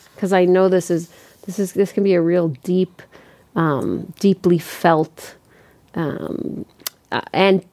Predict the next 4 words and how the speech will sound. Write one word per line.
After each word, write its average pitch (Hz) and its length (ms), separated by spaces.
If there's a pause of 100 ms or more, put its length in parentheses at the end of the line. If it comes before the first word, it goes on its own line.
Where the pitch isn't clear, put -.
potentially 208 600
ostracizing 156 1080 (360)
part - 580
of 160 520